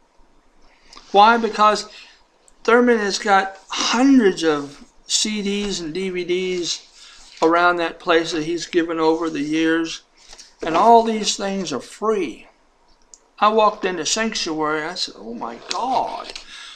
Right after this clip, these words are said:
I've never seen so many D V Ds and C Ds in my life in one place." And they're all free. You can take as many as you want. Wow. So I'm watching one right now.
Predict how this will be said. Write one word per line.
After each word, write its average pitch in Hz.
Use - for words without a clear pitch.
I've -
never 156
seen 165
so 180
many 180
D 175
V 190
Ds 202
and 170
C 208
Ds 226
in 254
my 294
life 403
in 180
one 165
place." 135
And 214
they're 220
all 226
free. 294
You 202
can 220
take 180
as 147
many 190
as 214
you 285
want. 339
Wow. 170
So -
I'm 151
watching 240
one 208
right 196
now. 160